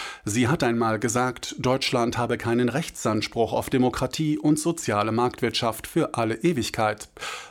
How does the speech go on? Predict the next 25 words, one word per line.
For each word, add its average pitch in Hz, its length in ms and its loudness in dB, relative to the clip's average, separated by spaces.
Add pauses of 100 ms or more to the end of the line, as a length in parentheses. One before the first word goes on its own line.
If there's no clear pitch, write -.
(140)
Darum 117 360 4
wolle 104 280 0
sie 147 320 0
für 165 180 0
diese 165 280 0
Werte 107 420 -2
einstehen 123 720 2
und 170 240 2
kämpfen. 107 600 -2 (400)
Heute 127 560 2
bekommen 107 480 0
ihre 110 260 0
Worte 113 360 2
eine 113 260 0
ganz 143 340 0
andere 117 400 2
Bedeutung. 107 640 2 (400)
Unter 113 440 2
ihr 156 280 4
wurden 120 300 4
den 120 180 2
Bürgern 120 400 0
die 117 180 -2
Grundrechte 113 760 0
entzogen. 135 800 2